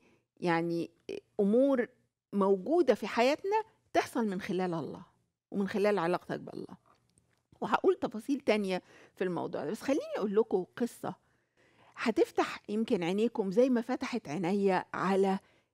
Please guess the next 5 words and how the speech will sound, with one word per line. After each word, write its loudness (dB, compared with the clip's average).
آه، 2
ليه 2
أنا 0
ربنا -2
ثقلني -4